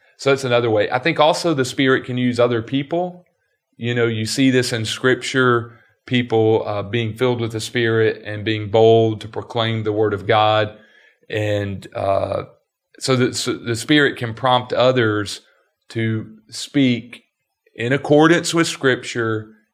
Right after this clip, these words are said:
in ways that would edify, encourage, or enlighten us spiritually. Um, so, so I think those are the three, you know, possible, you know, don't, you know, really the primary ways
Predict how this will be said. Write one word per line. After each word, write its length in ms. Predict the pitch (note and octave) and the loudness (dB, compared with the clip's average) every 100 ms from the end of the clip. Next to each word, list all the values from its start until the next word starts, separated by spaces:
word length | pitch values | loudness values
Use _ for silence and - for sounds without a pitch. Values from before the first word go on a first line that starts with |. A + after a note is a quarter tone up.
| _ | _
in 220 | A2+ A2+ | -6 0
ways 580 | A2+ A#2 A2+ A2 G#2+ - | 4 4 4 2 -4 -2
that 160 | A2+ G2+ | -2 0
would 140 | G#2+ | -2
edify, 540 | A2 A2+ A2+ A2 G#2 | 0 0 0 0 0
encourage, 580 | G2+ G2+ A2 G2+ G2 G2 | -4 -4 -4 -2 -4 -6
or 120 | G2 | -8
enlighten 380 | G2+ G#2 G#2 - | -6 -2 -2 -4
us 140 | G#2 - | -10 -10
spiritually. 720 | - G#2 G#2 - G#2 G2+ G2 _ _ _ _ | -8 -6 -6 -8 -8 -8 -10 _ _ _ _
Um, 460 | - G#2 G2 F#2+ - | -6 -4 -4 -8 -12
so, 220 | A#2 B2 - | -6 -4 0
so 120 | C3 | 0
I 60 | |
think 200 | C3+ C#3+ | 0 -2
those 200 | G2 A#2+ | -2 -2
are 120 | A2 G#2+ | -2 -4
the 140 | G2+ | -6
three, 800 | - A#2 A#2 A2+ G#2+ G#2+ G#2 - _ _ _ _ _ _ _ _ _ _ _ | -8 -8 -4 -4 -6 -8 -12 -18 _ _ _ _ _ _ _ _ _ _ _
you 140 | - A2 | -10 -8
know, 140 | G#2+ - _ - | -8 -12 _ -8
possible, 880 | D3 C#3+ C#3 A2+ G2+ G2+ G2 G2+ _ _ _ _ _ _ | -4 -2 -2 -4 -2 0 -2 -6 _ _ _ _ _ _
you 220 | - A2 | -10 -8
know, 100 | G#2+ | -8
don't, 260 | - A#2 - | -4 -6 -6
you 200 | G2 B2 | -8 -4
know, 100 | A#2 | -2
really 400 | G#2+ C#3+ C3 A#2 | 0 2 2 0
the 180 | A2+ G#2+ | -2 -6
primary 840 | - - E3 E3+ E3 C#3 A#2 A2 | -6 -2 0 2 2 4 4 4
ways 580 | G#2 G#2 G2+ G2+ G2 F2+ | 4 2 2 0 -4 -10